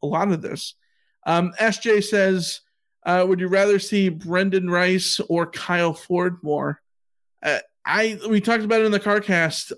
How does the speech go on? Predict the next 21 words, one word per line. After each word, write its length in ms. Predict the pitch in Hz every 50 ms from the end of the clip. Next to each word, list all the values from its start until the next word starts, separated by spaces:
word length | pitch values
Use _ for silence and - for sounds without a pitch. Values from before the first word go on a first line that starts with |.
| - -
I, 500 | 165 165 202 214 214 220 214 202 190 175 - - - - _ _ _ _ _ _ _ _ _ _ _ _
S 200 | - 214 202 -
C 140 | - 254 240
is 100 | 233 208
in 120 | 220 214
a 40 | 208
very 360 | 190 165 190 190 202 220 226
difficult 420 | 202 214 202 208 202 202 202 185 185
spot 280 | - - 180 165 165
on 120 | 160 156 156
offense 440 | 151 147 - - 147 143 139 - -
because 640 | - 160 147 - 165 156 156 151 147 147 - - _ _ _ _ _ _ _ _ _ _ _ _ _ _ -
I 120 | 147 170
wanna 220 | 190 196 196 196 180
see 240 | - - 196 180 170
a 80 | 165
lot 400 | 160 160 165 165 175 180 180 180
more 180 | 185 175 175 170
of 120 | 156 151
Kyle 260 | - 180 160 151 151 143
Ford. 480 | - 156 151 147 147 147 143 143 151